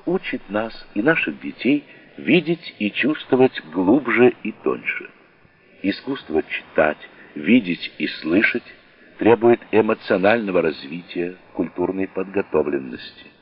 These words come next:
Подготовленности? Но ведь Белинский говорил, что поэзия действует как музыка,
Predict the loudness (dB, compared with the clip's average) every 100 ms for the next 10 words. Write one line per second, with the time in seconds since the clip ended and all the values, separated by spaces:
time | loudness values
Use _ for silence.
0 | _ _ _ _ _ _ _ _ _ -12
1 | -10 -10 0 4 4 2 -4 -10 -14 -20
2 | -20 _ _ _ _ _ -20 -20 -20 -2
3 | 2 4 2 -10 -8 -2 2 0 -2 -8
4 | -6 2 4 4 4 2 0 0 0 4
5 | 8 10 8 6 6 6 4 0 2 2
6 | -2 -4 0 0 -4 -20 -6 -4 -4 -4
7 | -6 -6 -8 -18 -20